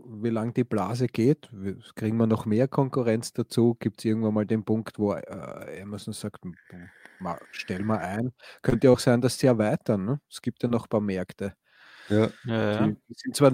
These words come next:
Speaker 1: alle nicht so groß, habe ich mir mal angeschaut, dass man sagt, "Wow, super." Ein Tipp, schaut's mal auf Amazon Japan. Ich meine, man kann das zwar nicht lesen, aber gebt's mal ein paar von euren T-Shirt-Namen ein. Ich hab m-, m-,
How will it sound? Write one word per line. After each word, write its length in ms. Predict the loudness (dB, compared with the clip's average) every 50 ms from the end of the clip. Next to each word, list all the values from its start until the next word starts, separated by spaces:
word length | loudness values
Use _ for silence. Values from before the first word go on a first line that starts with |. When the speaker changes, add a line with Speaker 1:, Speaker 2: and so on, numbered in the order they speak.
| 4 2
Speaker 1:
alle 260 | 0 2 4 4 4
nicht 220 | 4 2 0 0 -2
so 100 | -2 -2
groß, 380 | -2 -2 2 2 4 4 4
habe 160 | 4 4 4
ich 60 | 2 2
mir 120 | 2 2
mal 160 | 2 2 2
angeschaut, 520 | 0 -2 -4 -4 -4 -2 0 2 2 2 0
dass 120 | -4 -4
man 120 | -4 -4 -4
sagt, 240 | -4 -6 -8 -8 -12
"Wow, 300 | -14 -10 -10 -8 -8 -8
super." 500 | -10 -8 -8 -8 -8 -6 -4 -6 -6 -6 _ _ _ _ _
Ein 200 | -4 -4 -4 -4 -2
Tipp, 300 | 0 0 0 0 -2 -6 -16
schaut's 380 | -8 -4 -2 -2 -2 -2 0
mal 160 | 2 4 4 4
auf 200 | 4 2 0 -4
Amazon 960 | -6 -6 -4 -2 0 0 0 -2 0 0 2 2 2 0 -2 -4 -6 -8 -10 -12 _ _ _
Japan. 540 | -4 -4 -2 -4 -4 _ -2 -2 -2 -2 -6 _ _ _ _ _ _ _ _ _
Ich 100 | -10 -6
meine, 120 | -4 -2 -2
man 100 | -2 -4
kann 180 | -4 -4 -4
das 140 | -4 -4 -6
zwar 160 | -6 -6 -4
nicht 220 | -4 -6 -8 -8 -6
lesen, 480 | -4 -4 -4 -4 -4 -6 -8 -8 -8 -8
aber 140 | -8 -8
gebt's 280 | -6 -4 -6 -6 -2 0
mal 100 | 2 2
ein 60 | 2 2
paar 180 | 0 0 0
von 180 | 0 -2 0 0
euren 320 | 2 2 0 0 -2 -2
T-Shirt-Namen 1080 | 0 -2 -2 0 0 -2 -2 0 -2 -6 -6 -6 _ -6 -4 -4 -4 -4 -6 -6 -6 -6
ein. 380 | -8 -8 -8 -8 -8 -8 -8 -12 _ _ _ _ _ -20 -20 -20 -20 -20 -20 -20 -20 -20 -20 _ _ _ _ _ _ -20 -20 _ _ _
Ich 200 | -10 -8 -2 0
hab 100 | 0 0 0 -6 -20 -20 _
m-, 360 | -20 -20 -20 _ -18 -18 -18 _
m-, 140 | -20 -20 -20